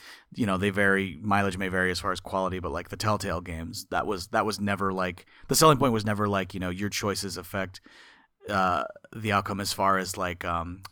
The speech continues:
the storytelling beats. It was more like, how, how does your character inhabit the world? And it always felt like that. It never felt like, you know,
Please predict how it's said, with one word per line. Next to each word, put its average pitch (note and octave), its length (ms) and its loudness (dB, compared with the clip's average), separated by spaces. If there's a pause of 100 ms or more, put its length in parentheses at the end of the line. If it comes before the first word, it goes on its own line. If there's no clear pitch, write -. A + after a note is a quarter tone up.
the G#2 80 -6
storytelling A#2 560 0
beats. C3 280 -2
It A2+ 40 0
was F#2+ 160 -4
more G2 180 -2
like, F#2 200 0
how, G2 280 0 (120)
how G#2+ 200 2
does G2+ 200 -4
your G2 120 -4
character F2+ 460 -4
inhabit F2 380 -6
the - 60 -10
world? E2 440 -8 (380)
And A2+ 80 4
it B2 40 4
always A2+ 220 4
felt F2 180 0
like F#2+ 140 -2
that. G#2 140 -2
It G2 40 -4
never G2 220 -2
felt F#2 240 -2
like, F2 380 -6 (320)
you G2+ 100 -4
know, F2 280 0